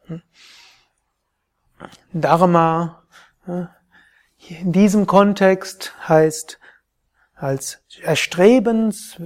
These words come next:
also Dinge, nach denen man streben sollte, wo es wert ist, Dinge, die es wichtig sind. Dharma heißt Gutes bewirken, Dharma heißt auch Selbstentfaltung.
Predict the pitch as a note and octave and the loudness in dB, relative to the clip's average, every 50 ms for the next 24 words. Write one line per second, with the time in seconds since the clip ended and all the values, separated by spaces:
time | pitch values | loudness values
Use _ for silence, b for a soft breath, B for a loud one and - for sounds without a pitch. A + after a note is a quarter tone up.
0 | E3 E3 D#3 E3 D3+ E3 D#3+ - - A#3 B3 A#3+ A#3+ A#3 A3 F#3+ - - G3 F#3+ | -18 -14 -10 -8 -8 -8 -6 -2 0 2 2 2 2 2 0 0 0 0 0 0
1 | F#3+ F3+ F3+ F3 - - - - E3+ E3+ F3 F3+ F3+ - E3+ D#3+ D3 - D#3+ D3 | 0 0 -2 -2 -4 -6 -8 -2 0 2 2 2 0 -2 -4 -8 -6 -2 -2 -2
2 | C#3 C3 B2+ C3 B2+ B2+ D3+ E3+ D#3+ - - D#3+ D3 E3+ F#3 F#3+ F#3+ F#3 F3+ F#3 | 0 -2 -4 -6 -8 -4 -4 -4 -4 -6 -8 -6 -2 0 2 2 2 0 -2 -4
3 | E3+ D3 C3+ - - - F#3+ G3 G3 F#3 F3+ E3+ E3+ E3 D#3 - - D3 D3+ E3 | -10 -14 -14 -12 -4 -2 -2 0 0 -2 -4 -4 -4 -6 -8 -8 -6 0 2 2
4 | D#3 - - - C#3 B2 - - - D3 B2+ B2+ - - - - _ _ _ - | 2 0 -6 -10 -10 -10 -10 -8 -6 -6 -8 -8 -14 -20 -20 -20 _ _ _ -12
5 | E3 F3 F#3+ - _ _ _ _ _ b b b b b b b b b b b | -12 -12 -12 -12 _ _ _ _ _ b b b b b b b b b b b
6 | b b b b b b _ _ - - D#3+ D#3+ F#3 F#3 E3+ E3 D#3+ D#3 D3 D3 | b b b b b b _ _ -4 -2 0 0 0 0 0 0 -2 -2 -2 -4
7 | D3 - - - - A3 A#3+ A#3+ - A3 G3+ - - - G#3+ F#3 F3+ F#3+ G3 G3+ | -4 -6 -6 -4 0 2 2 2 2 0 -4 -4 2 6 6 6 8 6 4 2
8 | G3+ - - G#3 G#3 G#3 G3+ F3 - _ _ _ - D#3+ D3+ D3 C#3+ C#3+ C#3+ D#3 | 0 -4 -8 -8 -6 -6 -8 -8 -12 _ _ _ -14 -10 -8 -6 -2 0 0 0
9 | D#3 D#3+ D#3+ D#3 D3+ D3 - - D3+ D3 C#3+ C#3 - E3+ D#3 D#3 D3 - b b | 0 0 -2 -2 -4 -6 -6 -6 -6 -6 -6 -6 -6 -4 -4 -4 -6 -10 b b
10 | b b b - - - F#3 F#3 F#3+ F#3 - - - - - - F3 D#3+ D3+ - | b b b -8 0 2 2 2 2 -2 -6 -14 -20 -14 -6 -2 -2 -2 -2 -6
11 | - - - D#3 D3 D3 C#3 C3+ - C#3 C3 C3 C3+ C#3 C3 | -8 -6 -2 -2 0 0 -2 -4 -6 -8 -8 -8 -10 -14 -20